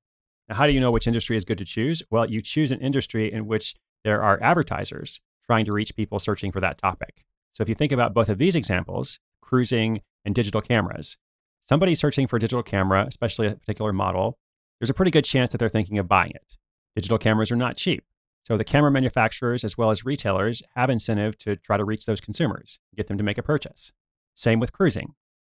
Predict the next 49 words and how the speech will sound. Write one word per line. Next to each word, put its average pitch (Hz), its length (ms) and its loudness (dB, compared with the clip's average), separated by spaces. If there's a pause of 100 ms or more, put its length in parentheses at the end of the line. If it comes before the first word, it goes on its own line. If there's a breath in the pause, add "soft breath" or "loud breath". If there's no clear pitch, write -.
Most 147 160 -2
people 135 220 0
who 113 80 2
are 110 100 4
searching 165 400 0
for 110 200 0
cruise 139 280 0
information, 98 520 -2
especially 117 360 -2
about 104 140 0
a 98 60 -2
particular - 360 -10
cruise 123 320 -2
line 107 440 -2
or 87 100 -14
a - 40 -16
particular 95 360 -8
itinerary, 104 640 0 (220)
something 113 220 -4
specific, 104 580 -4 (540)
they 104 120 2
are 107 120 2
thinking 101 340 -2
about 101 220 2
making 104 220 -2
that 104 140 -4
booking. - 280 -2 (680)
So 104 140 2
if 131 160 0
you're 147 100 6
that 110 160 2
cruise 101 240 -2
line 113 260 2
or 104 80 0
perhaps 117 360 0
that 110 160 -2
cruise 113 240 -2
line's 92 160 0
competitor, - 640 -4 (380)
wouldn't 117 240 4
you 127 60 -2
be 113 100 0
willing 107 180 0
to 107 60 -4
spend 104 300 -2
money 95 260 -2
to 98 140 -6
reach 110 220 -4
them? - 120 -16